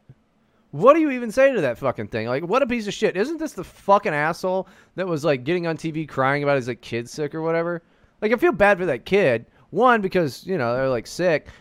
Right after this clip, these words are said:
And two, Jimmy Kimmel's their fucking dad. What a piece of shit. This is N P C crap fucking comedy. Uh, j-, just, uh, I mean, on real true display.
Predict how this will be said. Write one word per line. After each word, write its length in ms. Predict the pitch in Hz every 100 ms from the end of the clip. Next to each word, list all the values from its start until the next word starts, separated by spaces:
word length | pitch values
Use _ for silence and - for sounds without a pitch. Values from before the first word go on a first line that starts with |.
| -
And 120 | 131
two, 340 | - 240 220 170 _ - -
Jimmy 220 | 170 240
Kimmel's 220 | 233 202
their 100 | 175
fucking 300 | 175 185 190
dad. 320 | 208 180 90 -
What 200 | 208 294
a 20 |
piece 300 | - 254 226
of 60 | 226
shit. 420 | - 285 123 - _ -
This 240 | 160 285 320
is 220 | 240 190
N 180 | 208 233
P 160 | 240 226
C 220 | 233 202
crap 560 | - - 156 196 180
fucking 520 | - - 175 175 170 139
comedy. 480 | 170 175 143 117 - _ _ _
Uh, 480 | 123 127 127 120 120
j-, 200 | - 175
just, 340 | 170 170 - - _ _ _ _ _ -
uh, 180 | 185 196 185
I 120 | 190
mean, 180 | 185 175
on 500 | 214 220 170 131 143
real 220 | 196 131
true 280 | - 170 110
display. 600 | 107 - 120 92 52